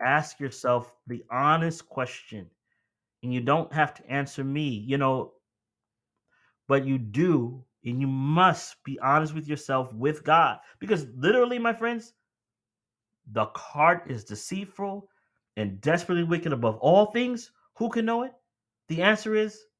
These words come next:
God knows the heart. He tries the reins.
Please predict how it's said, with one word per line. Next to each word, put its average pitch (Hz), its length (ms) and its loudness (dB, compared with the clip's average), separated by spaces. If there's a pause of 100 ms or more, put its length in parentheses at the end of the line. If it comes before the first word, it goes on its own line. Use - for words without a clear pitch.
(140)
God 147 260 8
knows 123 200 -2
the 113 100 -4
heart. 101 240 -8 (680)
He 214 300 -6
tries 135 400 2
the 107 100 -10
reins. 98 400 -8